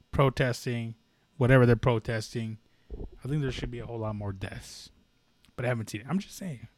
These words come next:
Just throw my, like this. Papi, I don't know. I'm just gonna throw my hands up. Papi, I don't know. Um, <laughs>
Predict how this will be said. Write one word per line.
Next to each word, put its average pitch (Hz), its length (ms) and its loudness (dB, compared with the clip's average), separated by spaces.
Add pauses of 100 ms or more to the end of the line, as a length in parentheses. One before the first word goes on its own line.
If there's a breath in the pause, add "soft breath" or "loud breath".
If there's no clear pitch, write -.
(240)
Just - 120 -20
throw 196 140 6
my, 156 280 4
like 143 120 -2
this. - 220 0 (340)
Papi, 156 240 4
I 160 40 6
don't 175 100 4
know. 143 80 -8 (560)
I'm 143 80 -12
just 143 60 -4
gonna 143 100 0
throw 190 140 8
my 185 100 10
hands 185 240 4
up. 175 120 0
Papi, 175 300 2
I 156 80 6
don't 139 140 -2 (1900 soft breath)
know. 175 60 10
Um, 160 440 12 (680)
<laughs> - 40 -2